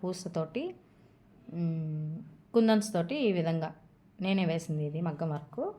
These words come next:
ఇది వేసేసి పాపకి స్టిచ్ చేయించాను. షర్ట్ బిట్ అనుకోరు,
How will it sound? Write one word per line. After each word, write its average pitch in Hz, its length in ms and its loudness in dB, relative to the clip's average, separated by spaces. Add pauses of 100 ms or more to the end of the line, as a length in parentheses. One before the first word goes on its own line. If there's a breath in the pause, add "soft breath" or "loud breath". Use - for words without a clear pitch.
(1080 loud breath)
ఇది 185 120 -2
వేసేసి 185 480 2
పాపకి 190 520 2
స్టిచ్ 196 340 -2
చేయించాను. 151 580 -2
షర్ట్ 185 220 0
బిట్ 190 200 0
అనుకోరు, 170 420 2